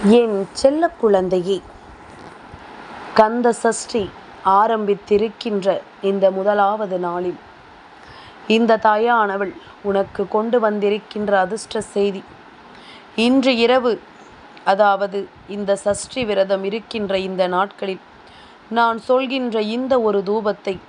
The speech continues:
இரவு நேரத்தில் உன்னுடைய இல்லத்தில் நீ போட்டுப் பார். நிச்சயமாக உன்னுடைய இல்லத்தில் பல அதிசய விஷயங்கள் நடக்கும். உன்னை ஆட்டி படைத்த பல விஷயங்கள் உன்னை விட்டு விலகும்.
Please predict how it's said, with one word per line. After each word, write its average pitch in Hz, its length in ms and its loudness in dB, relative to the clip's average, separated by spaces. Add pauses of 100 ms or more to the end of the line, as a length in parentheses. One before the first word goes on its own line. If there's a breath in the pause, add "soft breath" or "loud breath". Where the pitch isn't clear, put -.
(100)
இரவு 220 360 0
நேரத்தில் 208 580 -2
உன்னுடைய 196 440 -2
இல்லத்தில் 202 640 -6
நீ 185 140 -6 (120)
போட்டுப் 208 420 -4
பார். 185 180 -2 (760 loud breath)
நிச்சயமாக 240 1040 0
உன்னுடைய 202 480 -4
இல்லத்தில் 214 680 -6
பல 196 180 2
அதிசய 214 460 -4
விஷயங்கள் 196 520 -4
நடக்கும். 190 500 -4 (840 loud breath)
உன்னை 233 340 -2
ஆட்டி 226 320 0
படைத்த 247 460 -4
பல 214 220 0
விஷயங்கள் 208 640 -4
உன்னை 202 400 -6
விட்டு 185 300 -8
விலகும். 202 400 -4